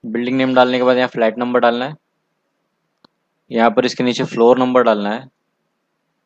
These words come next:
इसके नीचे रोड का नाम डालना है। रोड का नाम कंपलसरी है यहाँ पर।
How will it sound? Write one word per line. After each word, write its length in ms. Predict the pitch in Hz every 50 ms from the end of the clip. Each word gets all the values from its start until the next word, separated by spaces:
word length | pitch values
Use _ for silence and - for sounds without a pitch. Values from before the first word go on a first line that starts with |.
| _ _ _ _ _ _ _ _ _ _ _ _ _ _ _ _ _ _ _ _ _ _ _ _ _ _ _ _ _ _ _ _ _ _ _ _ _ _ _ _ _ _ _ _ _
इसके 180 | - - - 123
नीचे 280 | 127 127 117 - 139 131
रोड 220 | 120 120 120 117
का 100 | - 127
नाम 240 | 120 117 117 123 123
डालना 280 | 123 120 117 120 120
है। 140 | 120 123 143 143 _ _ _ -
रोड 240 | 113 113 113 117 113
का 100 | - 131
नाम 200 | 123 123 120 120 113
कंपलसरी 520 | - 110 110 110 120 117 120 120 123 120
है 120 | 120 123 120
यहाँ 160 | 117 110 107
पर। 180 | 104 120 139